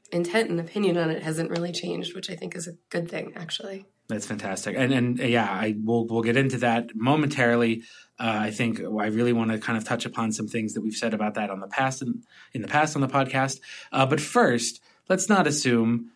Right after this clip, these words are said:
Speaker 2: that, uh, our listeners know you guys as well as I do. Can you each tell briefly, uh, I've given your titles, but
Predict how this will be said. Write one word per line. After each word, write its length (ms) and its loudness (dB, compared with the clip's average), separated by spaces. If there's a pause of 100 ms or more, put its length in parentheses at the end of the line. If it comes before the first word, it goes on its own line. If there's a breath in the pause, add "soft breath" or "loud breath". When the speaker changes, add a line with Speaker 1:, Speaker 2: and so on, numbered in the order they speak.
(160)
Speaker 2:
that, 400 2 (100)
uh, 300 2
our 140 0
listeners 560 2
know 680 2
you 260 0
guys 340 0
as 140 -2
well 380 0
as 160 -8
I 160 -8
do. 300 -2 (280 loud breath)
Can 200 2
you 300 2
each 340 0
tell 240 4
briefly, 640 2 (340 loud breath)
uh, 520 4
I've 180 -2
given 200 4
your 120 2
titles, 320 2
but 100 2